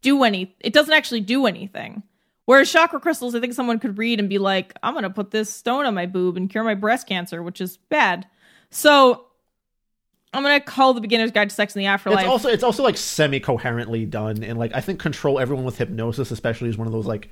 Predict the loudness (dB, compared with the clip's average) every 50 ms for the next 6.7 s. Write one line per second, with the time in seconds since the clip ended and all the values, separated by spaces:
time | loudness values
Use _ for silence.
0 | -14 -12 -12 -12 -12 -14 -14 -10 -8 -4 0 2 2 2 2 0 0 -2 -4 -4
1 | -4 0 0 0 0 0 -4 -4 -2 0 0 0 0 -2 -2 -4 -4 -4 -4 -4
2 | -4 -4 -6 -6 -6 -4 -4 -4 -4 -4 -4 -6 -6 -8 -8 -8 -8 -8 -8 -8
3 | -6 -6 -8 -6 -6 -6 -8 -6 -6 -4 0 2 2 4 4 4 4 2 0 0
4 | -2 -4 -4 -6 -8 -10 -14 -12 -8 -8 -8 -8 -8 _ -20 -18 -18 -18 -18 -18
5 | -18 -20 -20 -20 _ _ _ _ _ _ _ _ _ _ -12 -6 -4 -4 -4 -4
6 | -6 -6 -6 -6 -6 -6 -6 -8 -8 -6 -6 -6 -8 -12